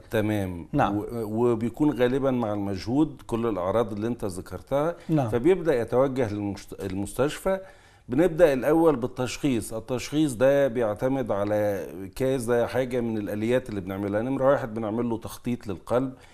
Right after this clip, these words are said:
Speaker 1: نمرة اتنين، بنعمل إنزيمات القلب. نمرة تلاتة، بنعمل إيكو للقلب. نمرة أربعة، بنعمل قسطرة للقلب. اللي بيكون، اللي بيقوم بك-، بكل هذا الدور هو،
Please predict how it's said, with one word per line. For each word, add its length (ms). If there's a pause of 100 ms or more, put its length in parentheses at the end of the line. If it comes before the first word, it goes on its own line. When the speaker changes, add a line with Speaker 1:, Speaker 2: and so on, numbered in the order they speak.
(260)
Speaker 1:
نمرة 180
اتنين، 380
بنعمل 380
إنزيمات 580
القلب. 480
نمرة 280
تلاتة، 560
بنعمل 480
إيكو 320
للقلب. 640
نمرة 280
أربعة، 320
بنعمل 320
قسطرة 520
للقلب. 480 (480)
اللي 160
بيكون، 560
اللي 240
بيقوم 460
بك-، 300
بكل 380
هذا 300
الدور 340
هو، 540